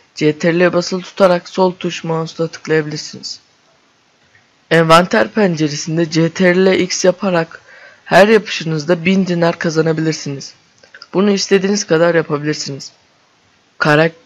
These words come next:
karakter ekranında da C T R L X yapabilirsiniz. Her yapışınızda bin, bin tecrübe kazanacaksınız. Bin tecrübe kazanmak size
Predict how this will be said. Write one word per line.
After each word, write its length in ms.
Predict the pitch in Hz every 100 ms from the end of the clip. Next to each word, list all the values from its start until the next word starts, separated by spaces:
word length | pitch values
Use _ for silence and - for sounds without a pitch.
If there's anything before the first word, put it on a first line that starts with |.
| - _
karakter 580 | 165 160 165 - 202 208
ekranında 580 | 202 185 196 196 202
da 140 | 180 151
C 160 | 151
T 180 | 156 170
R 60 | 170
L 80 | 180
X 180 | 175
yapabilirsiniz. 800 | 156 170 175 180 175 151 147 - - - - -
Her 220 | - 180 214
yapışınızda 760 | 208 202 160 160 156 180 180
bin, 300 | 175 185 - _ _ -
bin 160 | 180
tecrübe 400 | 180 170 151 160
kazanacaksınız. 960 | 170 151 160 151 156 147 - 147 - - _ _ _ _ _ _ _ _ _ _ _ _ _ _ _ _ _ _ _ _
Bin 160 | 190 202
tecrübe 640 | 202 196 170 165 165 170 - _ _ _
kazanmak 640 | 165 160 156 156 156 170 -
size 440 | 160 151 165 170